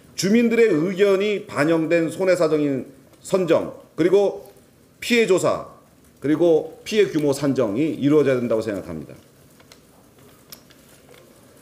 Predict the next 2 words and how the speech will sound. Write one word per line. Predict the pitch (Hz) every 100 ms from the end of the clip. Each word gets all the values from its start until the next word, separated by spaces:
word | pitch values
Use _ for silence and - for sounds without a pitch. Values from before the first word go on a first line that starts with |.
| _ _ _ - - - - - - - - -
간략하게만 | - 117 170 170 170 165 165 156
말씀드렸습니다. | 123 143 120 110 - 104 90